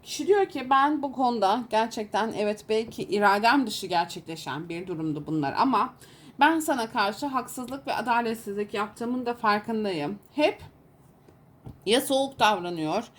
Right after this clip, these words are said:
ya mesafeli davranıyor ya da sana karşı su akar yolunu bulur mizacında ilerliyordum.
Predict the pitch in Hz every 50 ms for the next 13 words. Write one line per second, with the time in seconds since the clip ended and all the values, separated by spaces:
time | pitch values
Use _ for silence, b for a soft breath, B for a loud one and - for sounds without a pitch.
0 | B B B B B B B 214 214 214 208 202 208 - 202 185 180 - 202 214
1 | 208 196 185 175 165 160 165 151 156 156 180 220 247 262 233 220 233 240 - 269
2 | 254 262 262 262 254 208 196 - - - - 254 262 285 - - - 262 240 208
3 | 208 - 254 240 247 254 247 233 208 202 208 214 214 233 214 202 208 202 208 190
4 | 180 - - 175 170 165 147 - 160 147 143 147 165 175 151 147 - 151 156 135
5 | 101 127 135 135 143 151 196 262 311 311